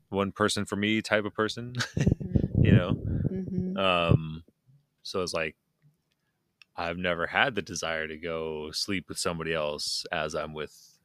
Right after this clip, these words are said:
Speaker 2: Right.
Speaker 1: my person. So
Speaker 2: Have you ever cheated on anybody?
Speaker 1: No.
Speaker 2: Me neither.
Speaker 1: No.
Speaker 2: Well, maybe when I was, like, a freshman in high school or something.
Speaker 1: That's a lie. I
Speaker 2: And it
Speaker 1: guess
Speaker 2: wasn't, like,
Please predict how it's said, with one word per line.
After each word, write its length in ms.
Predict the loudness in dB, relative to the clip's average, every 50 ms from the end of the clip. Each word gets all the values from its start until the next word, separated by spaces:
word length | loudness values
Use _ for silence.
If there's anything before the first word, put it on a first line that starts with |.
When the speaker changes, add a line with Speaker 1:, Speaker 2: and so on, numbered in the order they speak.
| _ _ _ _
Speaker 2:
Right. 440 | -14 -10 -6 -4 0 0 0 -2 -2
Speaker 1:
my 100 | -4 -4 -2
person. 320 | 0 0 0 -2 -4 -8 -18 -14
So 540 | -8 0 2 4 4 4 4 2 0 -2 -4 _ _ _ -20 _ _ _ _ _ _ _ _ _ -10
Speaker 2:
Have 140 | -6 -2 2
you 60 | 2
ever 140 | 2 2 4
cheated 440 | 6 6 6 6 4 2 0 -2 -4
on 160 | -4 -4 -6
anybody? 520 | -6 -8 -8 -8 -8 -10 -10 -10 -12 -16 _ _ _ _
Speaker 1:
No. 360 | -4 -2 0 0 0 -2 -4 -6 -8 -16 -20 _ _ -6
Speaker 2:
Me 120 | -4 -4
neither. 380 | -4 -4 -6 -8 -10 -10 -12 -14 _ -12
Speaker 1:
No. 260 | -12 -12 -12 -12 -14 _ _ _ _ _ _ _ _
Speaker 2:
Well, 380 | 8 10 12 12 12 10 6 0 _ _ _ _ _ _ _ _ _ _ _ -2 4
maybe 220 | 6 6 8 8
when 160 | 6 8 8
I 80 | 6 6
was, 80 | 6 4
like, 240 | 0 -2 -2 _ _ _ _ _ _ _ _ _ -10
a 60 | -6
freshman 380 | -4 -2 -2 -2 -2 -4 -4
in 220 | -6 -6 -8 -10 -12 _ _ _ _ _
high 140 | -10 -8 -8
school 260 | -8 -8 -10 -12 -12 -10
or 40 | -10
something. 440 | -10 -10 -10 -12 -14 -14 -14 -16 -16 _ _ _ _ _
Speaker 1:
That's 180 | -12 -10 -8 -6
a 60 | -6
lie. 280 | -6 -4 -4 -6 -4 -2
I 60 | 4 6
Speaker 2:
And 140 | 6 6 6
it 40 |
Speaker 1:
guess 80 | 6 6
Speaker 2:
wasn't, 300 | 6 6 6 6 2 4
like, 220 | 2 2 2 0